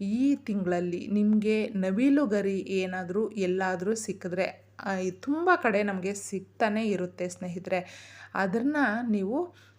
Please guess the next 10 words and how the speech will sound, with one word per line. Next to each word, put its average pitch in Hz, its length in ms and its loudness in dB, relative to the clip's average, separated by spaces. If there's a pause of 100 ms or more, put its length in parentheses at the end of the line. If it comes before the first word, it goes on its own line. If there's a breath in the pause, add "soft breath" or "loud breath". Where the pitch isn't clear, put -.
ಆ, 185 300 -4 (140)
ತಗೊಂಡ್ 185 420 0
ಬಂದು 180 540 -2
ದೇವ್ರ 202 320 4
ಮನೆಯಲ್ಲಿ 190 920 -4
ಇಡಿ. 190 480 0 (560 loud breath)
ತುಂಬ 208 420 0
ಶುಭ 247 220 -4 (100)
ಕಾರ್ಯಗಳು 196 640 0
ಹಾಗೆ 185 600 -4